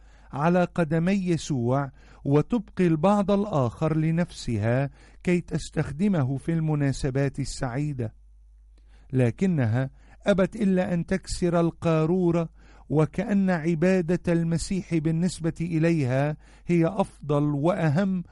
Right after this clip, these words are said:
وأعظم مناسبة. ويقول مرقس أيضًا إنها سكبته على رأس يسوع أولًا،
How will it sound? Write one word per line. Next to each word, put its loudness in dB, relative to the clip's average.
وأعظم -2
مناسبة. -2
ويقول 0
مرقس -4
أيضًا -2
إنها 0
سكبته -2
على 2
رأس -2
يسوع 0
أولًا، 2